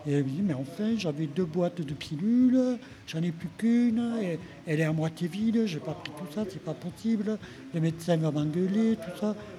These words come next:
Je dis, « Écoute, j'en sais rien. Moi, je sais pas ce qu'elle fait, ta fille, elle a, elle a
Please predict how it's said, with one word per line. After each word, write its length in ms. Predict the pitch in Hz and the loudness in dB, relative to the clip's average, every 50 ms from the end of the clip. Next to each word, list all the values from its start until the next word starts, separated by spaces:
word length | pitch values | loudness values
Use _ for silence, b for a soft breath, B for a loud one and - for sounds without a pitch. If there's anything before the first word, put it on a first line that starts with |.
| 170 170 | -14 -14
Je 100 | 165 - - | -14 -14 -14
dis, « 100 | - - | -14 -14
Écoute, 260 | - - - - - | -12 -12 -10 -8 -6
j'en 240 | 131 - 143 131 135 | -4 -4 -4 -4 -4
sais 160 | - - 156 - | -4 -6 -4 -2
rien. 240 | 196 208 202 175 170 | -2 0 0 0 0
Moi, 680 | 160 160 175 170 - - - - - - - - 160 | 0 -2 -4 -8 -12 -16 -20 -20 -20 -18 -6 -2 -2
je 140 | 160 160 - - | 0 0 -2 -4
sais 100 | - 143 | -6 0
pas 140 | - 196 196 | 2 2 2
ce 100 | - - | 2 0
qu'elle 180 | - 160 147 139 | 0 0 0 2
fait, 200 | - - 202 196 | 2 2 2 4
ta 120 | - 151 | 4 2
fille, 320 | - - 196 208 208 202 | 2 2 0 2 4 4
elle 140 | 156 143 147 | 4 4 4
a, 60 | 139 | 2
elle 200 | 143 135 131 143 | 2 0 0 -2
a 120 | 135 127 | -2 -2